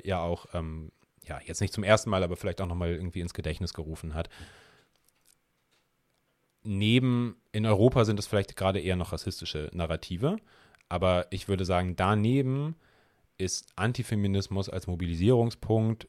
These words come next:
und, ja, Antifeminismus vielleicht auch gerade verknüpft mit so homophoben und transphoben, ähm, Bewegungen, die, es geht ja unglaublich eng zusammen, also gerade wenn wir uns über Männerbilder unterhalten, kann man das, finde ich, kaum voneinander trennen,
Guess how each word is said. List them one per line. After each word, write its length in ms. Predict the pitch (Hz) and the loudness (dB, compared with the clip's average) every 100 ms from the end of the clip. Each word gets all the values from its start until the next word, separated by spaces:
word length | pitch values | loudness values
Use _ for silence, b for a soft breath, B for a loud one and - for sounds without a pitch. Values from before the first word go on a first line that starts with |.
| _ | _
und, 260 | - 98 120 - B B - | -4 -4 -4 -12 B B -4
ja, 120 | 90 | -2
Antifeminismus 600 | 92 104 101 104 104 110 - | 0 0 0 0 0 -2 -2
vielleicht 220 | 104 - | 0 0
auch 160 | 92 | -6
gerade 200 | 92 92 | -2 -2
verknüpft 440 | - 95 - 98 - | -2 -4 -4 -4 -6
mit 140 | 90 | -6
so 180 | 95 90 | -4 -2
homophoben 420 | 92 87 101 92 | -2 -2 -2 -2
und 100 | 92 | -2
transphoben, 680 | - 101 - 110 98 98 98 | -2 -2 -2 -2 0 0 -2
ähm, 140 | 92 92 | -2 0
Bewegungen, 420 | 90 95 95 87 | 2 2 2 -2
die, 120 | 90 80 | -8 -10
es 240 | 78 - - - - 92 | -12 -12 -16 -20 -20 -8
geht 160 | - 95 | -4 0
ja 80 | 101 | 0
unglaublich 440 | 110 95 87 82 | 0 0 0 -2
eng 180 | 90 90 | -4 -4
zusammen, 340 | 110 92 92 | -2 0 2
also 160 | 87 87 | 0 0
gerade 180 | 90 90 | 2 2
wenn 100 | 92 | 0
wir 40 | |
uns 100 | 92 | -2
über 140 | 95 85 | -2 -2
Männerbilder 500 | 82 87 82 80 82 | -2 -2 -4 -6 -6
unterhalten, 440 | 82 82 82 82 b b b _ | -4 -2 -2 -4 b b b _
kann 140 | - 87 | 0 0
man 100 | 85 | 0
das, 100 | - | -4
finde 200 | 87 82 | -4 -6
ich, 120 | - - | -8 -4
kaum 200 | 95 90 | -2 -2
voneinander 440 | 87 80 80 76 | -2 -4 -4 -8
trennen, 360 | - 80 85 | -8 -6 -6